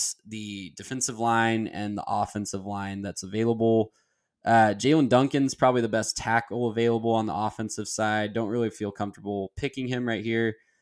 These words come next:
Uh, we're gonna go Keanu Benton out of Wisconsin on the defensive line. Prospect I really like. Def-, uh, Wisconsin just loves to churn out, um, elite productive defensive linemen. And, you know, we'll, we'll take another one. We'll bet on the Wisconsin production.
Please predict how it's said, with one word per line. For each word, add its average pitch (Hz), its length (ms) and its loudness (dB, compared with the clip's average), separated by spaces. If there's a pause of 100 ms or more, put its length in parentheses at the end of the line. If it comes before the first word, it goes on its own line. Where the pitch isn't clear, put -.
(280)
Uh, 127 280 10
we're 175 100 4
gonna 330 100 6
go 370 140 6
Keanu 120 460 2
Benton 92 380 -16 (440)
out 107 220 -2
of 101 280 -8
Wisconsin 104 680 -6
on 101 140 -10
the 101 80 -12
defensive 98 500 -8
line. 101 400 -10 (380)
Prospect 127 420 -2
I 104 100 -2
really 113 220 -4
like. 110 240 -6
Def-, - 240 -16 (140)
uh, 95 60 -8
Wisconsin 127 580 -6
just 101 200 -4
loves 98 460 -10
to 95 120 -12
churn 95 320 -8
out, 95 280 -10 (460)
um, 104 340 -4
elite 107 400 -10
productive 98 540 -10
defensive 92 400 -12
linemen. 98 600 -10 (140)
And, 95 460 -10 (220)
you 107 80 -10
know, 101 280 -4 (460)
we'll, 127 160 -2
we'll 127 200 -2
take 139 220 2
another 110 240 0
one. 107 160 -2
We'll 104 120 -4
bet 98 220 -6
on 95 120 -8
the 87 60 -12
Wisconsin 85 520 -10
production. - 520 -16